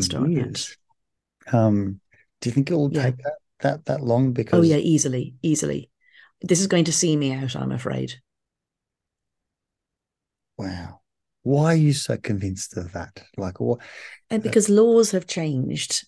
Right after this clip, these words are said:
Speaker 2: Um, it, it, this has
Speaker 1: Hmm.
Speaker 2: been a, an amazing two-step between law and medicine. And it's, it's been quite long run. It's, you know, it's really about nineteen sixty, I would say, that it started in any earnest. And it was tiny numbers, of course,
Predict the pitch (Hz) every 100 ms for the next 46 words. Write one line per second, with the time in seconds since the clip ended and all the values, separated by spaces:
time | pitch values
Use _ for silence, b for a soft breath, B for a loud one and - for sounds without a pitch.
0 | - 170 170 202 208 - 226 220 220 226
1 | 220 220 214 175 165 - - _ - -
2 | 165 175 185 214 208 180 165 151 127 b
3 | b b b b _ _ - 220 190 -
4 | 147 - - - 175 156 160 160 156 147
5 | 143 156 147 - - 123 127 - _ _
6 | _ _ _ 151 151 - - - 151 -
7 | 156 143 190 175 156 156 156 143 156 127
8 | 104 98 - - 135 123 165 165 156 143
9 | 139 135 127 131 123 - 139 - - 127
10 | 127 - 120 123 120 - 131 123 - 139
11 | 131 127 117 - 120 110 127 - 143 -
12 | - 208 147 127 139 120 - - 151 -
13 | 127 -